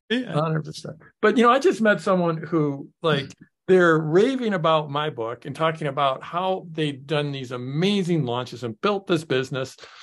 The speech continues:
Speaker 2: And they, and they wanted to shoot me a video and send me a video. And, um, a-, and they did. And it was amazing, except for, and this is just in the last, like, few weeks, the video, they're flipping through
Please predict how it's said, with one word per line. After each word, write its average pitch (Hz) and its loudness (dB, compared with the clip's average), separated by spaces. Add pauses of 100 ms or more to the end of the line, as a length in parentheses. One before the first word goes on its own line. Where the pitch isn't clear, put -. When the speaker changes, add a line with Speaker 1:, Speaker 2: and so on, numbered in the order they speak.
(300)
Speaker 2:
And 143 0
they, 135 -2 (180)
and 165 0
they 139 0 (260)
wanted 185 2
to 156 0
shoot 214 -2
me 185 2
a 160 2
video 170 2
and 147 0
send 202 -2
me 202 0
a 175 0
video. 160 -2 (340)
And, 175 -4
um, 151 -6 (160)
a-, 196 -10 (200)
and 170 2
they 165 4
did. 160 2
And 180 2
it 175 -2
was 165 0
amazing, 185 2 (200)
except 185 -4
for, 170 -2
and 165 2
this 220 2
is 147 -10
just 196 -2
in 247 -2
the 170 0
last, 151 0
like, 127 -4
few 151 -2
weeks, 135 -4 (680)
the 151 6
video, 208 4
they're 156 6
flipping 202 -2
through 147 -2